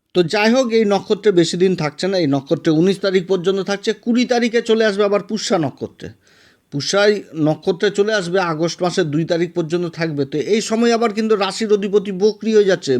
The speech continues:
বক্রি হচ্ছে আবার নিজেরই নক্ষত্র অশ্লের সাথে বক্রি হয়ে যাবে বুধ, আর বুধের সাথে কিন্তু সূর্যের এই জুতিটা তৈরি হচ্ছে।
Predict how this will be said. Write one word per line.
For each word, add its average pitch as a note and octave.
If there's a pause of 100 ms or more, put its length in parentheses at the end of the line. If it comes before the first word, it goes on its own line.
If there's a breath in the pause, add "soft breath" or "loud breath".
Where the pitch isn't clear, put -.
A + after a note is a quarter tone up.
বক্রি F3
হচ্ছে G#3+
আবার G#3+
নিজেরই G3+
নক্ষত্র G3
অশ্লের A3
সাথে G3+ (540 soft breath)
বক্রি A3
হয়ে G#3
যাবে C#3+
বুধ, F3+ (280)
আর B2
বুধের E3
সাথে G#3+
কিন্তু G#3
সূর্যের F#3+
এই F#3
জুতিটা G#3
তৈরি A3+
হচ্ছে। -